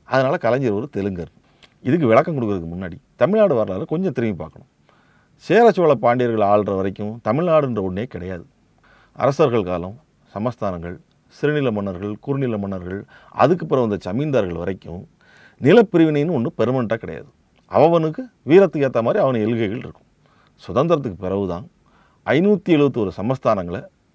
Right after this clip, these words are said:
இருபத்தி ஏழு மொழிவாரி மாநிலங்களா பிரிச்சுக்கிட்டாங்க. தமிழ் பேசுறவன் தமிழ்நாடு, தெலுங்கு பேசுறவன் ஆந்திரா, கன்னடம் பேசுறவன் கர்நாடகா, மலையாளம் பேசுறவன் கேரளா அப்படின்னு. அப்ப அதுக்கு முன்னாடி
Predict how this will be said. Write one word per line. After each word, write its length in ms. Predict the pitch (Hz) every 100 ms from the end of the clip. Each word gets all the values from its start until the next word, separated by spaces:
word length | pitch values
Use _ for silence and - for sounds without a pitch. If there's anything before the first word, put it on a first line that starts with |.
| -
இருபத்தி 480 | 135 202 196 -
ஏழு 260 | 147 131 151 101
மொழிவாரி 460 | 117 175 202 185 160
மாநிலங்களா 480 | 117 120 104 92 156
பிரிச்சுக்கிட்டாங்க. 400 | 135 127 85 78 - _ _ _ _ _ _
தமிழ் 300 | - 107 175 175
பேசுறவன் 380 | 120 107 107
தமிழ்நாடு, 480 | 135 90 95 87 87 71
தெலுங்கு 400 | 131 160 147 113
பேசுறவன் 280 | 95 117 117
ஆந்திரா, 340 | 98 98 92 - _ _ _ _
கன்னடம் 400 | - 139 170 131
பேசுறவன் 240 | 101 104 127
கர்நாடகா, 580 | 90 98 107 87 85 -
மலையாளம் 400 | - 113 147 139
பேசுறவன் 380 | 107 95 113 214 -
கேரளா 320 | 110 98 85 -
அப்படின்னு. 320 | 131 107 85 - _ _ -
அப்ப 180 | - 113
அதுக்கு 240 | 107 131
முன்னாடி 300 | 180 147 143